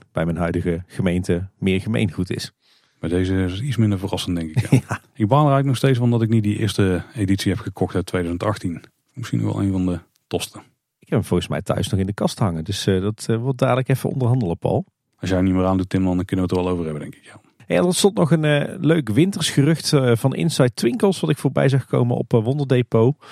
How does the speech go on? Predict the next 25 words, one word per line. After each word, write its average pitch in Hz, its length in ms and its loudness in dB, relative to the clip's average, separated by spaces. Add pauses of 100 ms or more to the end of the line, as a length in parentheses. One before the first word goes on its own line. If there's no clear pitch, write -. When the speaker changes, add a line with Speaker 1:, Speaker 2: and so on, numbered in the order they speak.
(240)
Speaker 1:
Want - 220 -6
er 123 120 2
zou 123 260 4
deze 117 280 2
winter 110 220 -2
in - 80 -4
Efteling - 360 -2
een 107 160 -2
schrobbelair 123 920 0 (240)
koffiespecial - 760 -2
komen. 82 400 -6 (560)
Speaker 2:
Hoppatee. 143 560 0 (120)
Nou, 85 240 -6
eh, 73 80 -12 (240)
nou, - 160 -6
Tim, 104 260 -2
jouw 98 140 -2
hart 101 160 0
die 107 220 0
is 117 120 -2
echt 151 120 2
niet 143 100 6
meer 120 100 4
te 104 60 0
houden, 98 200 4